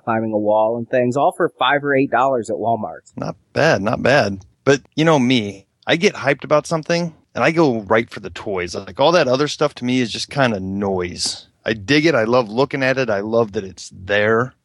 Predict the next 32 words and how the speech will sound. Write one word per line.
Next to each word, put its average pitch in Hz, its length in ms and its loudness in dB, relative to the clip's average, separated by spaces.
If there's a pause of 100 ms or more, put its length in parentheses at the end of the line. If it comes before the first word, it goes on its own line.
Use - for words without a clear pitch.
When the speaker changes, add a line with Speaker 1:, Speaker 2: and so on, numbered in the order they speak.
Speaker 2:
And 98 100 -2
I 98 60 2
love 107 240 0
knowing 107 380 2
that 101 140 -2
it's - 380 -6 (280)
helping 110 360 0
drive 101 520 0
the 104 60 -4
popularity 104 840 0
or 95 180 -2
maybe 101 560 -4 (140)
reflecting 110 680 -2
the 107 80 0
popularity 110 640 4
of 104 120 0
the 107 100 -4
series. 120 460 0 (360)
But 120 160 2
for 123 100 -10
me, 160 200 0
it's, - 260 -8 (120)
it's - 180 -14
about 156 240 0
the - 80 -14 (100)
toys. 151 580 0 (340)
And 107 400 -2
as - 120 -12
far 185 140 2
as 170 100 2
Avengers 120 480 0
go, 98 360 -2